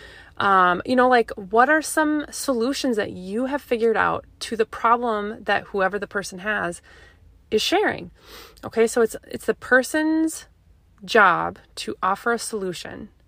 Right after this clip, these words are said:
Whoever has the problem is the one offering a solution, okay? Now, if the solution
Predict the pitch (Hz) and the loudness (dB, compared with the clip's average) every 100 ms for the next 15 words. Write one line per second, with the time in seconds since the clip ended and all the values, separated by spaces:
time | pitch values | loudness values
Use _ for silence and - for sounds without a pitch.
0 | _ _ _ _ _ _ _ _ - 208 | _ _ _ _ _ _ _ _ -2 4
1 | 190 175 185 185 180 165 170 - 165 160 | 4 4 0 0 -4 -4 -6 -6 -4 -2
2 | 175 180 202 196 190 175 180 165 165 180 | -4 -4 -6 -6 -4 -4 -2 -4 -6 -4
3 | 175 175 190 196 175 185 175 170 - - | -4 -4 -8 -10 -8 -8 -6 -6 -8 -8
4 | - - 180 196 214 _ - - - - | -10 -2 0 0 -4 _ -20 -20 -20 -20
5 | - - - - _ - 277 320 269 277 | -20 -20 -20 -20 _ 2 6 8 6 4
6 | - _ _ - - - _ _ _ - | -4 _ _ -20 -20 -20 _ _ _ -20
7 | - _ _ _ 254 - 262 - 254 214 | -20 _ _ _ -2 2 0 0 -2 0
8 | 233 - 339 359 | -2 -2 -2 -4